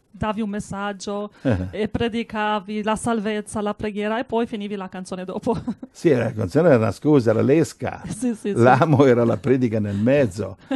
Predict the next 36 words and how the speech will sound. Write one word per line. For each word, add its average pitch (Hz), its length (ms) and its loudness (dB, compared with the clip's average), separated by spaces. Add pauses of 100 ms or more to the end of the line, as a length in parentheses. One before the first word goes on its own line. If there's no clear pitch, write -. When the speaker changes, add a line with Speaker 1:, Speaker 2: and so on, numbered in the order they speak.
Speaker 2:
Non 139 220 4
appena 165 420 4
aveva 147 180 6
l'attenzione, 135 480 2
questi 113 240 -4
qui 123 340 -4
si 104 140 -10
distraggono, 107 680 -6 (340)
allora 147 200 2
fermava 143 360 2
un 151 80 2
attimo, 156 300 0
faceva 117 280 0
pregare, 123 300 0
dice, 123 200 -2
"Gesù, 147 300 -2 (140)
e 190 100 4
adesso 185 340 4
finisco 143 340 2
la 127 100 2
canzone." 120 600 -4
Speaker 1:
<laughs> - 320 -10 (140)
Speaker 2:
Eh, 139 180 -8
e 95 40 -6
perché 113 300 -4
trucchetti, 98 560 -6
sai, 90 340 -10
di, 95 180 -14
da 95 120 -14
mestiere, 92 640 -14
eh? 233 80 -6
Speaker 1:
È 214 60 -10
così. 202 340 -6 (320)
Speaker 2:
Gloria 131 480 2
a - 20 0
Dio. 107 440 -2